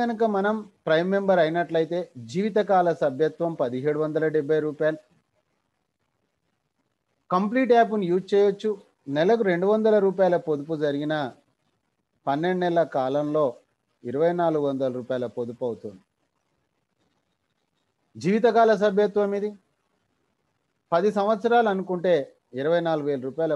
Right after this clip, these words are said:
పొదుపు అవుతుంది. ఒకవేళ గనక మీకు ఈ సిస్టమ్ నచ్చిన తర్వాత చేయొచ్చు. కంపల్సరీగా ప్రైమ్ మెంబర్ అయితేనే పని చేయాలని లేదు, కానీ education is the most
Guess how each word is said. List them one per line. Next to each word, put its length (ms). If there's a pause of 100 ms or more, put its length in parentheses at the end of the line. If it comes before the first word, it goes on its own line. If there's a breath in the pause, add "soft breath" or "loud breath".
పొదుపు 320
అవుతుంది. 400 (960)
ఒకవేళ 480 (100)
గనక 280 (1000)
మీకు 220 (140)
ఈ 20 (120)
సిస్టమ్ 400 (100)
నచ్చిన 320 (140)
తర్వాత 340 (160)
చేయొచ్చు. 420 (840)
కంపల్సరీగా 680 (720)
ప్రైమ్ 280
మెంబర్ 280
అయితేనే 340 (100)
పని 200
చేయాలని 420
లేదు, 220 (880)
కానీ 220 (960)
education 540 (220)
is 60 (100)
the 80 (100)
most 220